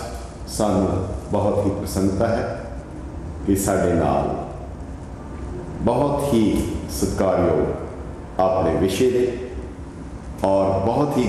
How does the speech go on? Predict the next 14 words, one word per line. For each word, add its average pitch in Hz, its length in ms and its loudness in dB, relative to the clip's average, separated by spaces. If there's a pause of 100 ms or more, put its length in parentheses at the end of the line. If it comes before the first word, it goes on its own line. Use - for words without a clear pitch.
ਗੰਭੀਰ 110 480 4
ਵਿਸ਼ੇ - 300 0
ਦੇ, - 140 -2 (1040)
ਪਰ 95 180 0
ਜਿਹੜਾ 98 680 2
ਅਸੀਂ 107 300 0
ਹੌਲੇ 110 300 4
ਹੌਲੇ 85 420 0 (320)
ਉਸ - 280 2
ਵਿਰਸੇ, 104 400 4 (100)
ਵਿਰਾਸਤ 95 580 4
ਔਰ 82 80 2
ਸੱਭਿਆਚਾਰ 107 720 2
ਨੂੰ - 200 0